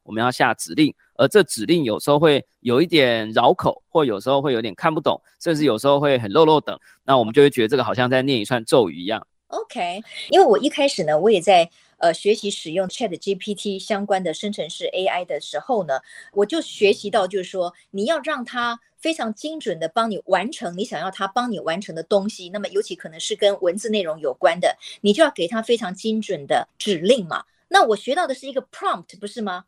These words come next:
Speaker 1: 对，prompt 其实是在 Unix，也就是电脑发展早期的时代，
Speaker 2: 嗯。
Speaker 1: 呃，你需要去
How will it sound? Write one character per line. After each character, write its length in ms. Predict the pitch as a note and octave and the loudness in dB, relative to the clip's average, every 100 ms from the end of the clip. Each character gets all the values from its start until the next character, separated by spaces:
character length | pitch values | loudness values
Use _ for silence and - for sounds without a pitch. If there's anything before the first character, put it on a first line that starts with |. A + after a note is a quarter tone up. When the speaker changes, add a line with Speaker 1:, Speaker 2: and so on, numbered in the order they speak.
| _ | _
Speaker 1:
对， 220 | - - - _ - _ - | -2 -2 -2 _ -20 _ 2
prompt 400 | B3 F#3+ - C#3+ | 4 4 6 4
其 180 | - D3 | 6 0
实 160 | D3+ D3+ | 2 0
是 400 | F#3 E3+ D#3 C#3 _ - | 4 6 4 0 _ 2
在 200 | E3+ D#3 | 4 6
Unix， 640 | C#3+ F3 F3+ C#3+ - - - | 6 4 4 -2 -4 -8 0
也 120 | A#2 | 0
就 120 | D3 | 0
是 100 | E3+ | -2
电 240 | F#3+ G3+ | 4 4
脑 180 | C#3+ G2 | 4 0
发 220 | - C#3+ | 4 4
展 180 | D3 G#2+ | 4 -2
早 240 | G#2+ G2+ E2 | 0 -2 -2
期 200 | - G2 | -8 -6
的 100 | G#2+ | -6
时 160 | G#2 | -4
代， 300 | G2 A#2+ F#2+ - _ - | 2 2 2 -4 _ -2
Speaker 2:
嗯。 240 | A2+ G#2 | 0 2
Speaker 1:
呃， 80 | G#2 | 0
你 240 | A#2 A2 | -2 -4
需 240 | G#2+ - E3 | -6 0 6
要 220 | E3+ D3+ | 8 6
去 280 | - D#3+ | 4 -2